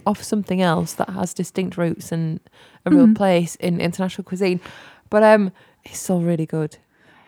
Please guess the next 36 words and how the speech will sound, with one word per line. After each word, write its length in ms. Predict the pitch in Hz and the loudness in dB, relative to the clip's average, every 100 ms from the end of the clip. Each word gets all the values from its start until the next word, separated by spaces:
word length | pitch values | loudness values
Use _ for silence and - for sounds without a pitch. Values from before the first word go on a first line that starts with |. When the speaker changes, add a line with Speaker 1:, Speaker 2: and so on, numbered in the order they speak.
| - - - | -20 -8 -2
Speaker 2:
It 140 | 220 | 0
is 240 | 302 277 233 | 2 0 2
really 220 | 214 196 | 2 2
good. 240 | 202 185 - | 2 0 2
And 120 | 254 | 2
I 80 | 285 | 2
think, 340 | 339 381 - _ - | 0 -2 -4 _ -2
I 100 | 359 | 0
just, 240 | 427 - - | 2 2 4
I 80 | 330 | 4
just 160 | 359 | 2
find 240 | - 330 277 | 2 2 2
it 60 | - | 2
an 100 | 233 | 0
interesting, 1000 | - 254 254 247 - - 214 185 190 180 _ _ _ _ _ _ | 2 0 0 -4 -6 -2 0 4 2 0 _ _ _ _ _ _
an 140 | - 233 | 0 2
interesting 680 | 233 - 214 - - 208 208 | 2 2 -2 -2 0 2 4
match, 380 | 247 - - | 2 -2 -2
an 80 | 226 | 2
interesting 720 | 220 220 220 196 - 220 190 - - - | 2 2 -2 -4 0 2 2 -2 -14 -2
little 280 | 233 - 220 | 0 2 2
bit 180 | 220 | 2
of, 280 | 196 180 - _ - | 0 -2 -6 _ -10
a 60 | 214 | -6
kind 240 | - 277 | 0 2
of, 80 | 240 | 2
it's 240 | 175 247 | 0 0
like 260 | 277 294 269 | 0 0 -2
a 40 | |
culinary 720 | 247 - 294 262 240 240 214 185 | -4 0 2 4 4 4 2 2
remnant 400 | 214 220 220 - | 2 4 2 0
of 120 | 190 | -4
history 540 | 240 240 - 175 165 - - _ - | -2 -2 -4 -6 -6 -8 -20 _ -4
kind 220 | 233 196 | 2 2
of 160 | 180 - _ | 0 -6 _
sat 400 | - - 254 214 | -4 0 0 0